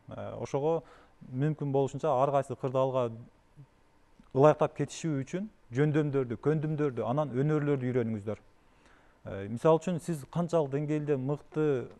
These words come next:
жасалма интеллектти билген же айтишник болбоңуз, адам эмгегинен жаралган нерсе дайым актуалдуу болот. Жөнөкөй мисал, мына бүгүнкү күнү, э, кымбат баалуу, мисалы үчүн, э,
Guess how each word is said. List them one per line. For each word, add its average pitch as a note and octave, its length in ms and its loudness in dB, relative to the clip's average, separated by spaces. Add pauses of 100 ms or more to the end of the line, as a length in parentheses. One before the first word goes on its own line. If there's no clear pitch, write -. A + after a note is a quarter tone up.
жасалма C#3+ 320 -2
интеллектти C#3+ 320 -6
билген C#3 500 -4
же B2 140 -2
айтишник C#3+ 400 -2
болбоңуз, D3+ 380 -2 (460)
адам C#3+ 360 2
эмгегинен C#3 460 -2
жаралган B2+ 340 0
нерсе B2+ 200 -6
дайым A#2+ 260 -2
актуалдуу A2+ 380 -4
болот. G2+ 260 -10 (320)
Жөнөкөй D3 340 -2
мисал, D3+ 300 -2
мына C3+ 180 -4
бүгүнкү C3 300 -4
күнү, D#3+ 160 -6 (340)
э, A#2 160 -12
кымбат C3+ 240 0
баалуу, B2 380 0
мисалы A#2+ 180 -6
үчүн, B2 220 -10 (180)
э, A2 320 -10